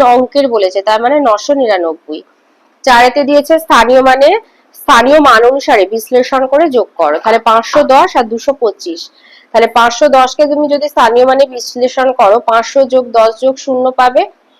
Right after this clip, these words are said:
আর দুশো পঁচিশ কে বিশ্লেষণ করলে পাবে দুশো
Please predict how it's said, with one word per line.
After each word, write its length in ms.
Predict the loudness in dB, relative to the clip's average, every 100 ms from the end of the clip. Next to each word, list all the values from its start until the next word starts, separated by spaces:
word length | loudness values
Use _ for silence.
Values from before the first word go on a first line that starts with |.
| _ -14 -2
আর 140 | -2 0
দুশো 220 | -2 0
পঁচিশ 340 | 2 0 0 -6
কে 100 | -4
বিশ্লেষণ 500 | -2 -2 -2 -2 -2 -2
করলে 260 | -2 -2 0
পাবে 200 | 0 0 -2
দুশো 320 | -6 -2